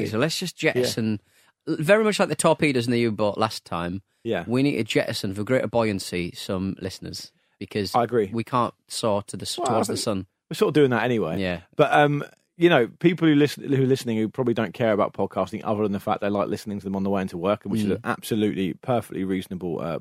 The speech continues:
Speaker 1: place to be in,
Speaker 2: Yep.
Speaker 1: um, won't, probably won't know that there's a quite a,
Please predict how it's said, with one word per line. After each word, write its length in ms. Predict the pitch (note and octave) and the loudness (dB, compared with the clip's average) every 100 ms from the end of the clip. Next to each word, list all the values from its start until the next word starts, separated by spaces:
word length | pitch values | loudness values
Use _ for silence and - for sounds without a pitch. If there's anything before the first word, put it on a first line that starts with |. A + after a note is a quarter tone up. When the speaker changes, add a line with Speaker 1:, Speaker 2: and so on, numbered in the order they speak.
| - | -10
Speaker 1:
place 220 | - F#2 | -10 -10
to 80 | - | -8
be 180 | F2 E2+ | -4 -4
in, 140 | G2 - - | -4 -8 -6
Speaker 2:
Yep. 160 | A#2+ - _ | -6 -6 _
Speaker 1:
um, 320 | A2+ A2 G2+ | -4 -2 -2
won't, 280 | A2 C#3 C#3+ - - | 2 4 2 -4 -2
probably 200 | E3 C#3+ | 2 4
won't 220 | B2+ G2+ | 2 2
know 340 | C3+ B2 G2+ | 2 2 2
that 140 | G2 - | 0 0
there's 160 | G#2+ | -2
a 40 | A2+ | -2
quite 300 | - F#3+ - | 2 4 6
a, 300 | B2+ A#2+ | 4 4